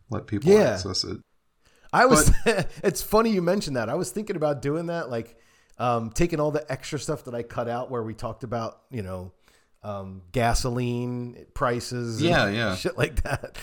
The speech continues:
Speaker 2: and just putting it on, like, the, uh, oh, dare I say there's a money-making opportunity here. We'll put it on our Patreon
Speaker 1: Yeah, on the
Speaker 2: version.
Speaker 1: Patreon.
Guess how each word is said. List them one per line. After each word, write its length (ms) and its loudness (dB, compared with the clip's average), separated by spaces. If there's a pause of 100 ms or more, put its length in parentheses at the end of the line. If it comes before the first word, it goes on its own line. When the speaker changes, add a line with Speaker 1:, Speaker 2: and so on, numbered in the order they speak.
(200)
Speaker 2:
and 120 4
just 220 0
putting 240 2
it 100 0
on, 200 0
like, 240 -2
the, 320 -4 (1000)
uh, 560 -10
oh, 160 0
dare 280 4
I 80 8
say 180 2
there's 220 0
a 60 0
money-making 480 0
opportunity 600 -2
here. 140 0
We'll 100 -4
put 180 -2
it 60 -10
on 160 -8
our 100 -6
Patreon 880 -4
Speaker 1:
Yeah, 120 4
on 140 2
the 80 2
Speaker 2:
version. 60 -2
Speaker 1:
Patreon. 640 -2